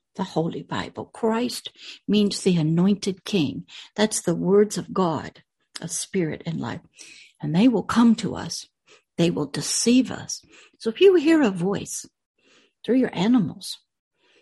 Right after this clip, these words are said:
through people, through teachers, maybe religious leaders, you just privately ask yourself. And if it speaks to you directly, you do this test. You say,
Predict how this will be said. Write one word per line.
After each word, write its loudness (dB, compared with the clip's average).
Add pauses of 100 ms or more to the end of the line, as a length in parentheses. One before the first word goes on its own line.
(180)
through 2
people, -2 (1300)
through -12 (300)
teachers, -4 (260)
maybe -6 (420)
religious 0
leaders, -14 (540)
you -2
just -2
privately 0
ask -6
yourself. -10 (560)
And 0
if -4
it 0
speaks 0
to -2
you 4
directly, 0
you 2
do 2
this 0
test. -8
You -6
say, -8